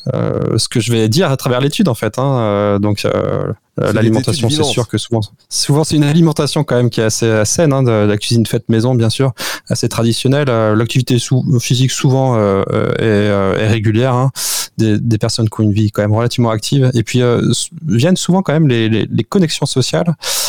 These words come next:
Speaker 1: et, euh, la, la façon de, de, optimiste de, de voir les choses. Ça, ça revient, euh, assez souvent. Et donc, pour, euh, nous focaliser sur l'étude en question, c'est une étude qui a été présentée, euh, dans le cadre de Nutrition deux mille vingt-trois. Euh, donc, c'est un congrès, euh, américain qui a lieu chaque année.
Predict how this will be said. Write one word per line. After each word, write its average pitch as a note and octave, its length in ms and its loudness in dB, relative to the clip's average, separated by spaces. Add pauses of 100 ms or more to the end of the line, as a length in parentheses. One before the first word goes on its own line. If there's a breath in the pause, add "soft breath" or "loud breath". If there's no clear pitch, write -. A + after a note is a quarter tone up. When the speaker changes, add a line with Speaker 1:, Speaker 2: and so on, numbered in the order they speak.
(220 loud breath)
Speaker 1:
et, E3+ 220 2
euh, B2+ 280 2
la, A#2 160 2
la B2+ 120 2
façon F#3+ 360 0
de, C3 260 4
de, A#2+ 160 0 (100)
optimiste F3 540 0
de, A#2 300 4
de A#2+ 120 2
voir C3 160 2
les B2+ 80 0
choses. A#2+ 320 0
Ça, C#3 320 0
ça A2+ 140 -2
revient, A#2 260 2
euh, A2+ 260 0
assez - 280 -2
souvent. G#2+ 340 0 (180)
Et A#2 60 0
donc, A2+ 160 0
pour, A2+ 200 0
euh, G#2+ 320 2
nous A2 120 2
focaliser D#3 500 0
sur - 160 -2
l'étude B2 240 0
en A#2 60 2
question, - 320 -2
c'est - 160 -4
une A2 100 4
étude A#2+ 220 -2
qui C3 100 -2
a - 20 2
été A#2 160 0
présentée, C#3+ 520 0 (560 loud breath)
euh, A#2 220 0
dans A#2 140 0
le A#2 60 0
cadre D3+ 240 0
de A2+ 160 4
Nutrition D3+ 640 2
deux C#3 80 2
mille B2+ 160 4
vingt-trois. C3+ 500 0 (520 loud breath)
Euh, A2 380 2
donc, G#2+ 160 0
c'est - 100 -4
un G#2+ 100 0 (100)
congrès, C3+ 280 2
euh, C3 360 2
américain A#2+ 580 0
qui G#2 120 -2
a G2+ 40 0
lieu A2 320 2
chaque - 300 -4
année. B2 300 2